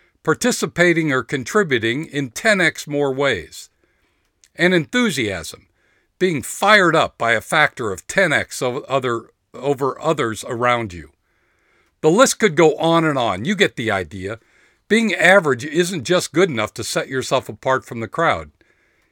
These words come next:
You need to find your unique ways to be ten X so more potential customers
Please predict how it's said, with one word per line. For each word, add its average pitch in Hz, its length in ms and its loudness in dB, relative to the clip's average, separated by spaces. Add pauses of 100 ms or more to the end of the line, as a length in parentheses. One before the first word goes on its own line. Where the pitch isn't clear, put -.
(180)
You 190 160 -2
need 247 160 2
to 139 80 -2
find 156 380 0
your 202 180 0
unique 151 420 -2
ways 135 340 0
to 127 100 -12
be 110 160 -6
ten 220 400 0
X - 500 -4 (500)
so - 240 0
more 160 280 2
potential 160 500 0
customers 120 720 -2